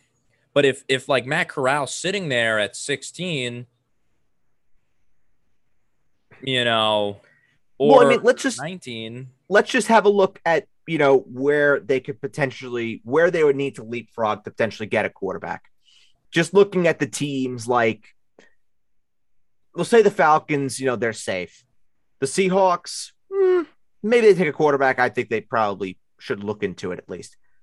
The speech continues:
Speaker 2: The Jets don't need one. Washington,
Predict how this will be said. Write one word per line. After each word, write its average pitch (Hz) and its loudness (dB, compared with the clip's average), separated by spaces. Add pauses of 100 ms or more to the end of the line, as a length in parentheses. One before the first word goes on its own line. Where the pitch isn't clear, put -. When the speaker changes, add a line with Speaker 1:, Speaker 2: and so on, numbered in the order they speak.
Speaker 2:
The - -20
Jets 160 2
don't 127 2
need 98 -4
one. 85 -16 (460)
Washington, 190 0